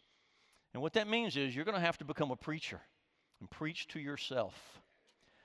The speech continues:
Preach the truth of God's Word, the big rocks of God's Word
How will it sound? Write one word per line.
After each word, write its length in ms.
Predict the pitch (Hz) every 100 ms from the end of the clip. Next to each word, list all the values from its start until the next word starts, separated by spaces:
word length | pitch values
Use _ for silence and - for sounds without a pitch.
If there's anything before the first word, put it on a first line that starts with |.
| _ _ _
Preach 800 | - 151 185 196 208 196 - - -
the 120 | 123 -
truth 800 | - - 180 175 180 185 - -
of 320 | - 123 117
God's 580 | - 143 143 143 139 -
Word, 440 | 127 127 120 107 95
the 100 | 92 90
big 320 | - 131 143 127
rocks 520 | 127 127 131 123 -
of 160 | 104
God's 480 | - 120 123 120 107
Word 540 | 107 110 113 113 113